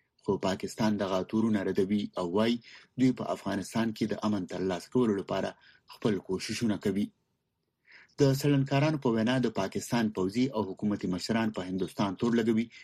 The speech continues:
چې د افغانستان خاوره د پاکستان خلاف استعمالوي. خو هندوستان دغه تورونه ردوي. پاکستاني چارواکي وایي، د افغانستان سره په پوله د جنوبي وزیرستان په تیارزا تحصیل کې په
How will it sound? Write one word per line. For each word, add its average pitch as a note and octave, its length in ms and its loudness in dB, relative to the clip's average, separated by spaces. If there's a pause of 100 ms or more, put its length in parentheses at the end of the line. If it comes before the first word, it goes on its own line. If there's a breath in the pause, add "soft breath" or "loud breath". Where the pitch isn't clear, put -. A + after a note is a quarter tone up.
(120 loud breath)
چې - 140 -6
د G2+ 160 2
افغانستان G2+ 640 -4
خاوره A#2+ 360 0 (420 loud breath)
د G2+ 200 2
پاکستان G2+ 560 -2
خلاف A2 400 0
استعمالوي. G2 640 0 (640)
خو - 200 -6
هندوستان F#2+ 600 0
دغه F#2 280 0
تورونه G#2 440 -2
ردوي. G2 380 2 (1900 soft breath)
پاکستاني C#3+ 580 2
چارواکي A2+ 420 0
وایي، C3 200 4
د C#3+ 60 2 (100)
افغانستان G2+ 580 -2
سره A2 200 -2
په F2+ 140 0
پوله B2 200 2 (120)
د G#2+ 40 2 (100)
جنوبي G#2 320 2
وزیرستان G#2 640 -2
په G2 220 0
تیارزا G2+ 340 -2 (100)
تحصیل G#2+ 360 0
کې A#2+ 100 2 (440 loud breath)
په C#3 80 2